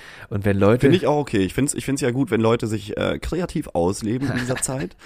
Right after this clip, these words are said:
Speaker 2: Und, äh, gerne auch mal eine Duftkerze anmachen, die dann so ein bisschen
Speaker 1: Ja,
Speaker 2: nach
Speaker 1: hab
Speaker 2: Zimt
Speaker 1: ich.
Speaker 2: riecht oder so.
Speaker 1: Hab
Speaker 2: Das mag
Speaker 1: ich.
Speaker 2: ich ja auch
Speaker 1: Ja.
Speaker 2: gerne, muss ich sagen.
Speaker 1: Ich
Speaker 2: Da bin
Speaker 1: liebe,
Speaker 2: irgendwie
Speaker 1: ich
Speaker 2: ein kleiner
Speaker 1: liebe
Speaker 2: Gemütlicher.
Speaker 1: Ja.
Speaker 2: Aber diese, diese Lichterketten und dieses übertriebene
Speaker 1: Nee, das verstehe ich
Speaker 2: hier
Speaker 1: nicht.
Speaker 2: in der Bude bei uns ist richtig Weihnachten. So, weil, wenn du das so nach außen signalisieren möchtest,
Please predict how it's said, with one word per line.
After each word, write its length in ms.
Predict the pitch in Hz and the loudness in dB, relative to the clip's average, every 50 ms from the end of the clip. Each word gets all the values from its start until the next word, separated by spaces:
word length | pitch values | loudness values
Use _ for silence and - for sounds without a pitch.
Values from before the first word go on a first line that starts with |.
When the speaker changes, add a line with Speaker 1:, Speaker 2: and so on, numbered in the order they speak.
| - - - - - 139 - | -20 -20 -18 -18 -18 -18 0
Speaker 2:
Und, 300 | _ 117 113 113 107 - - | _ 4 4 4 2 0 0
äh, 160 | 104 104 104 | 0 0 2
gerne 280 | 95 117 117 110 107 | 2 2 2 2 0
auch 100 | - 98 | -2 -2
mal 80 | 95 101 | -2 0
eine 80 | 101 98 | -2 0
Duftkerze 640 | 92 120 110 - - - 120 107 104 - - - | 0 -2 -2 -2 -6 -6 -6 -4 -4 -4 -6 -6
anmachen, 340 | 107 104 98 95 - - 107 | -6 -6 -6 -6 -6 -6 -6
die 80 | 92 | -4
dann 100 | 90 101 | -4 -4
so 100 | 101 101 | -2 0
ein 20 | 104 | 2
bisschen 160 | 104 104 101 | 4 6 6
Speaker 1:
Ja, 80 | 104 107 113 113 | 6 6 4 4
Speaker 2:
nach 120 | 107 87 87 | 2 2 2
Speaker 1:
hab 60 | 98 | 4
Speaker 2:
Zimt 180 | 104 104 90 - | 4 4 2 2
Speaker 1:
ich. 80 | - | -2
Speaker 2:
riecht 180 | 107 107 - - | -6 -6 -4 -2
oder 220 | 92 101 101 101 | 0 0 0 0
so. 80 | 95 107 | 0 0
Speaker 1:
Hab 80 | 104 | 0
Speaker 2:
Das 140 | - 80 78 | 0 0 0
mag 180 | 82 - 117 - | 0 0 0 0
Speaker 1:
ich. 80 | 78 | -2
Speaker 2:
ich 80 | 78 76 | -4 -6
ja 100 | 92 - | -6 -2
auch 180 | - 90 87 - | -2 -2 -2 -2
Speaker 1:
Ja. 60 | - | -4
Speaker 2:
gerne, 200 | 90 78 73 60 | -4 -4 -4 -4
muss 100 | 53 65 - | -6 -8 -8
ich 40 | - - | -6 -4
sagen. 60 | - | -2
Speaker 1:
Ich 40 | 110 | 2
Speaker 2:
Da 40 | 107 | 4
bin 100 | 127 143 | 6 6
Speaker 1:
liebe, 220 | 170 208 220 196 196 | 8 8 8 8 6
Speaker 2:
irgendwie 220 | - - - 123 | 6 6 2 2
Speaker 1:
ich 60 | 131 123 | 2 2
Speaker 2:
ein 20 | |
kleiner 180 | 127 123 117 113 | 2 2 2 2
Speaker 1:
liebe 100 | 104 110 | 4 4
Speaker 2:
Gemütlicher. 440 | 113 123 131 - 90 82 92 87 117 - - - | 4 4 2 0 -2 -2 0 -2 -2 -4 -8 -6
Speaker 1:
Ja. 340 | 90 98 101 98 95 98 | -4 -4 -2 -2 -2 -2
Speaker 2:
Aber 200 | 87 107 107 107 | 0 0 0 0
diese, 240 | 98 101 95 104 95 92 | 0 0 0 0 -2 -2
diese 240 | - - 92 87 | -2 -4 0 0
Lichterketten 600 | 90 107 170 - - - - - - 92 - - | 2 2 0 -2 -4 -8 -8 -6 -8 -8 -4 -4
und 80 | 98 87 | -4 -4
dieses 180 | 92 92 95 - | -2 -4 -6 -6
übertriebene 680 | - 104 101 95 - - 110 135 170 170 - 101 101 | -2 -2 -2 -2 -2 -2 -2 -2 0 0 2 2 2
Speaker 1:
Nee, 60 | 101 | 2
das 120 | 98 98 - | 2 0 -4
verstehe 220 | 104 95 - 95 | -6 -4 -2 0
ich 60 | 131 | 4
Speaker 2:
hier 120 | 156 175 185 | 6 6 6
Speaker 1:
nicht. 80 | - 135 | 6 4
Speaker 2:
in 60 | 143 | 2
der 120 | 139 131 | 2 2
Bude 300 | 123 107 127 143 147 143 143 | 2 2 4 4 6 6 6
bei 160 | - 101 90 | 6 4 4
uns 240 | - 92 110 143 - | 6 4 2 2 2
ist 380 | - 113 107 107 - 101 90 | 2 2 2 4 2 2 6
richtig 380 | 117 135 139 - - - - 87 | 6 4 4 2 -4 -6 -2 -2
Weihnachten. 600 | 90 73 80 80 78 82 82 - - 92 95 123 - - - - - | -2 0 0 0 -2 -2 -4 -2 -2 0 0 0 -4 -8 -18 -20 -8
So, 300 | - 104 101 98 101 87 | 0 2 4 4 6 6
weil, 160 | 101 107 107 | 4 4 4
wenn 80 | 95 110 | 2 0
du 60 | 107 101 | 2 2
das 180 | 147 185 - | 2 0 2
so 60 | - | 0
nach 120 | 123 123 120 | 0 -2 0
außen 280 | - 104 135 - - 113 | 0 0 0 0 -2 -2
signalisieren 520 | 104 107 95 104 104 107 104 117 139 139 107 | -2 -2 0 0 0 0 -2 -2 -2 0 0
möchtest, 340 | 87 92 - - 135 - | 0 -2 -2 -4 -6 -6